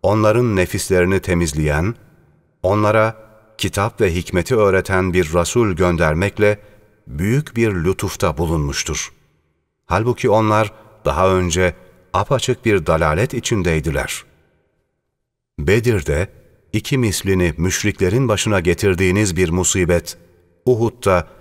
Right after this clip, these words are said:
kendi başınıza gelince, "Bu nereden başımıza geldi mi?" dediniz. De ki, "O başınıza gelen musibet,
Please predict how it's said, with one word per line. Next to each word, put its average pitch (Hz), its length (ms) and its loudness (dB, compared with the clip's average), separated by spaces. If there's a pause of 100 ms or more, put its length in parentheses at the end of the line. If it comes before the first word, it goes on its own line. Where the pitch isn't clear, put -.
(260)
kendi 95 340 -2
başınıza 92 460 0
gelince, 85 600 0 (560)
"Bu 87 260 2
nereden 92 500 0
başımıza 87 420 0
geldi 85 360 0
mi?" 80 160 -2 (160)
dediniz. 78 500 0 (760)
De 107 200 2
ki, - 340 -6 (680)
"O 110 240 2
başınıza 92 480 2
gelen 120 320 2
musibet, 85 640 -2